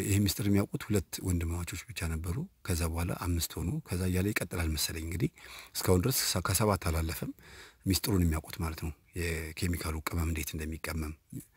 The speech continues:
ሚስጥሩን ያወጣ ይገደላል። ከዛ ቤተሰብ ሚስጥሩን ያወጣ።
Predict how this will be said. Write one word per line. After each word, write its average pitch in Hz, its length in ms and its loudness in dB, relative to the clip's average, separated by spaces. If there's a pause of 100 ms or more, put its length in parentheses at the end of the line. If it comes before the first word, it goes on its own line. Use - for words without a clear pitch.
(420)
ሚስጥሩን 120 400 4
ያወጣ 107 320 4
ይገደላል። 95 560 4 (1040)
ከዛ 80 180 0
ቤተሰብ 80 400 -2
ሚስጥሩን 87 400 0
ያወጣ። 80 240 -6